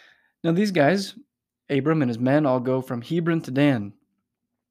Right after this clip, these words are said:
They tres-, transverse the whole promised land, a hundred fifty miles. And at night, Abram divides his men to attack. Now,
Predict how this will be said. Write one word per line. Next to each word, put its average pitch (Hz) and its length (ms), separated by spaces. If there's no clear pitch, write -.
They 131 120
tres-, 127 320
transverse 131 760
the 120 180
whole 139 560
promised 127 320
land, 127 300
a 127 40
hundred 139 320
fifty 127 200
miles. 120 520
And 135 120
at 131 100
night, 143 440
Abram 139 280
divides 127 440
his 127 140
men 127 300
to 117 140
attack. 113 460
Now, 139 200